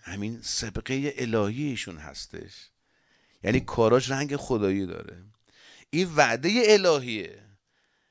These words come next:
انسانی که، انسان مؤمن وقتی که سبقهٔ الهی، مقدم داشتن تمام کارها اینه که خدا راضی باشه،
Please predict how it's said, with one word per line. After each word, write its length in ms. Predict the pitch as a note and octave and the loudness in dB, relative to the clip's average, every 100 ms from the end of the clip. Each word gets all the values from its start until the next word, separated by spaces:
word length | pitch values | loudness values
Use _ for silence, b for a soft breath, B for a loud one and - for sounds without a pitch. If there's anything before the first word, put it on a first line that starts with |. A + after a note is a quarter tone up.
| _ _ - | _ _ 0
انسانی 560 | E3 D#3+ - F#3+ A3+ | 0 0 0 0 0
که، 420 | G#3+ G3+ C#3 G2+ - _ _ - | -2 -2 0 -4 -8 _ _ 0
انسان 480 | F3 E3 F3+ E3+ E3 | 2 2 4 4 4
مؤمن 680 | E3 D#3+ E3 G#3+ F#3+ C3 - | 6 4 6 6 4 2 -6
وقتی 360 | E3+ - G3 | -6 -6 -8
که 360 | F#3 F#3 C3+ A2 | -2 0 0 -2
سبقهٔ 560 | - F3+ E3 E3+ G3+ A#3 | -4 -2 0 0 2 2
الهی، 640 | A3 G3+ F3 C3+ A2+ F2 F#2 _ _ _ _ _ _ _ - | 2 4 4 2 -4 -10 -16 _ _ _ _ _ _ _ 0
مقدم 640 | C#3 D3+ E3 D3+ D#3+ E3 | 4 8 6 8 6 6
داشتن 440 | D#3 E3 D#3 G#3 G#3+ | 6 4 4 0 -2
تمام 520 | - E3 E3+ G#3 A3+ | -4 -2 2 4 4
کارها 520 | - G3 F3+ E3 E3 | 4 6 8 6 4
اینه 160 | E3 D#3 | 2 2
که 400 | - D3+ C3 B2+ _ _ _ _ - | 6 6 6 0 _ _ _ _ -10
خدا 680 | - - E3 E3 F#3+ A3 | -4 6 8 12 12 12
راضی 360 | F#3+ D#3+ D3 D#3+ | 12 10 8 4
باشه، 680 | D#3+ D#3 F3+ F#3+ A3 A#3 | 6 6 4 4 4 2